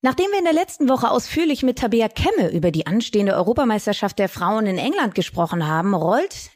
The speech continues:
in dieser Woche bereits schon der Ball im Mutterland des Fußballs und wir können endlich die ersten Eindrücke dieses Turniers besprechen. Natürlich wollen wir auch ausführlich auf das erste Spiel der Deutschen gegen Dänemark blicken,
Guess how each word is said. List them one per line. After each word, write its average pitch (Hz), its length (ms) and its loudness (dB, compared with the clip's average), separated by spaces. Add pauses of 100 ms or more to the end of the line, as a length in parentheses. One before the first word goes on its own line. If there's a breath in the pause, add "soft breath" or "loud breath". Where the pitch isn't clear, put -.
in 151 160 -4
dieser 208 300 -2
Woche 214 180 0
bereits 180 420 0
schon 190 220 -2
der 196 140 0
Ball 196 160 0 (180)
im 202 80 0
Mutterland 180 560 0
des 180 160 -2
Fußballs 285 480 -2
und 208 100 -2
wir 190 120 0
können 151 260 -6
endlich - 680 -2
die - 120 -8
ersten 196 340 -4
Eindrücke 185 500 -2
dieses 175 360 -2
Turniers 208 480 0
besprechen. 214 640 -4 (200 loud breath)
Natürlich 220 520 0
wollen 208 240 2
wir 196 140 2
auch 302 120 2
ausführlich 247 460 -2
auf 202 240 0 (200 loud breath)
das 175 140 -4
erste 233 340 -2
Spiel 220 300 0
der 196 160 2
Deutschen 208 400 0
gegen 185 260 0
Dänemark 233 600 2
blicken, 254 340 2